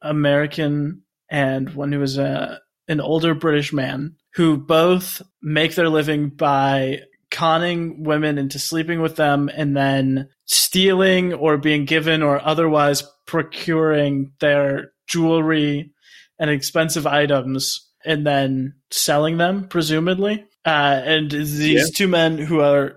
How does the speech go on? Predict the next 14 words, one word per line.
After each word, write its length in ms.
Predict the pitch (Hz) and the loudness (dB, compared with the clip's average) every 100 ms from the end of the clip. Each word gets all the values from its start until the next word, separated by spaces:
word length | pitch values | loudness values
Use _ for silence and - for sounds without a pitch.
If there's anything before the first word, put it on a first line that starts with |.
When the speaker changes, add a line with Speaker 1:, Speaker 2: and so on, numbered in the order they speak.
| - | -6
Speaker 1:
entirely 680 | 165 160 180 180 175 156 143 | -2 0 2 2 2 2 2
separate 580 | - 202 185 165 143 143 - | 0 0 0 0 -2 -2 -6
have 220 | 165 147 | -4 -2
been 120 | 156 | -4
doing 300 | 147 147 143 | -2 0 0
that, 280 | 139 135 135 - - - | 0 -2 -4 -12 -20 -8
meet 260 | 156 175 185 | -2 0 0
each 200 | 180 165 | 0 0
other 480 | 135 135 135 185 - _ | 0 -2 -4 -8 -14 _
and 260 | 156 143 139 | -2 0 -2
start 320 | - 170 175 | -2 -2 -2
to 80 | 180 | -2
work 260 | 156 139 | -2 -2
together. 640 | 156 135 127 135 139 139 | -4 -4 -4 -4 -6 -8